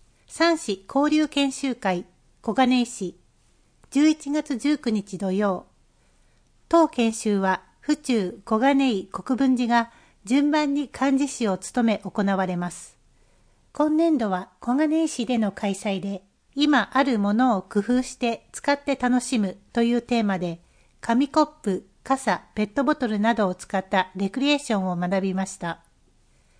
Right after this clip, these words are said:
今後のスポーツレクリエーション指導に生かすことができる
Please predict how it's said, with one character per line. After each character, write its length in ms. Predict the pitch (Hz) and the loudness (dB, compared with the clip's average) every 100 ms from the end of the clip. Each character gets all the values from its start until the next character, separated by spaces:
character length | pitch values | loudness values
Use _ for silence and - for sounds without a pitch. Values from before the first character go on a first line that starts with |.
| _ - | _ 0
今 240 | 302 294 | 2 4
後 120 | 285 | 2
の 200 | 277 277 | 0 -2
ス 140 | - - | -6 0
ポ 120 | 320 | 0
ー 40 | |
ツ 120 | 320 | 0
レ 120 | 294 294 | -2 -2
ク 80 | |
リ 100 | 262 | -2
エ 40 | 311 | -2
ー 40 | |
シ 140 | - 302 | 0 -2
ョ 20 | |
ン 240 | 294 302 | -2 -4
指 80 | 254 | -2
導 160 | 240 185 | 0 -2
に 180 | 175 - | -6 -10
生 80 | - | -2
か 120 | 285 | -2
す 120 | 277 | 0
こ 100 | - | -4
と 120 | 220 247 | -2 0
が 120 | 208 | 0
で 120 | 196 | 0
き 160 | - 175 | -4 -6
る 180 | 175 | -6